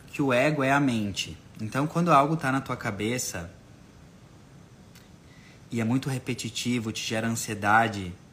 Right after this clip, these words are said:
é ego. O ego é a mente, e a maioria das coisas do ego, da mente, é ilusão.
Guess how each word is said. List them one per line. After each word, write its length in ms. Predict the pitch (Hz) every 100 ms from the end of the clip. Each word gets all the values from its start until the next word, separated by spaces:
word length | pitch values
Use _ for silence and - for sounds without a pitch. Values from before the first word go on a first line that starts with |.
| -
é 300 | 120 113 113
ego. 260 | 110 92 87 -
O 200 | 113 113
ego 340 | 113 147 147
é 80 | 131
a 80 | 131
mente, 540 | 123 120 139 135 -
e 80 | 104
a 40 | 107
maioria 320 | 117 127 139
das 140 | 143
coisas 260 | - 131 131
do 140 | 123
ego, 220 | 117 123
da 100 | 127
mente, 320 | 117 117 120 123
é 40 |
ilusão. 440 | 123 123 117 104